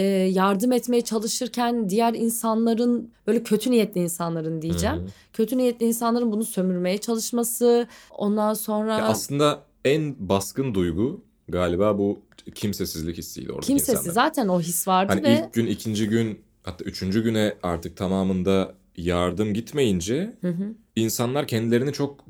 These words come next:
Speaker 2: kimsesiz ve çaresiz hissettiler. Yani
Speaker 1: İnanılmaz bir
Speaker 2: arkalarında bir
Speaker 1: çaresizlik.
Speaker 2: güç hissedemediği için insanlar, çoğu insan yani enkazların altında ilk gün, e, sesler geliyordu. İnsanlar çığlık atıyordu, yardım çığlıklarını. Hatta bir sürü ses kaydını biz sonradan dinledik.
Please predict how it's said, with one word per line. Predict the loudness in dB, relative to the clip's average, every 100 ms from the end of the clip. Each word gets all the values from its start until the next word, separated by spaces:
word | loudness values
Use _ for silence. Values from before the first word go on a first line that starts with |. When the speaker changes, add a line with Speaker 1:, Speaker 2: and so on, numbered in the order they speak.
| -6
Speaker 2:
kimsesiz | -4 -4 -2 -2 -2 -2 -4 0 -2
ve |
çaresiz | 0 0 2 2 -2 -6
hissettiler. | -6 -4 -4 -6 -14 -10 -2
Yani | 0
Speaker 1:
İnanılmaz | 2 2 4
bir |
Speaker 2:
arkalarında | 4 4 4 6 6
bir | 4
Speaker 1:
çaresizlik. | 2 2
Speaker 2:
güç | 0 0
hissedemediği | -6 -2 2 2 2 0 -2
için | -4
insanlar, | -6 -6 -6 -6 -8 -12 -6
çoğu | 4 6 6
insan | 2 -2 0
yani | 2 2
enkazların | 0 0 0 2 0
altında | 0 -2 -2 -2
ilk | -2 -4
gün, | -6 -6
e, | -10 -14 -14 -12 -10
sesler | -4 -4 0 0
geliyordu. | 2 0 -2 -4
İnsanlar | -8 -6 -4 -4
çığlık | -4 -4 -2
atıyordu, | -2 -4 -4 -2
yardım | -4 -4
çığlıklarını. | -8 -8 -8 -8 -8 -8
Hatta | -10 -2 -2 -2 -8 -8
bir |
sürü | -2 -2
ses | 2 0 2
kaydını | 2 2 0
biz | -4
sonradan | -2 0 0 0
dinledik. | -2 -4 -6 -10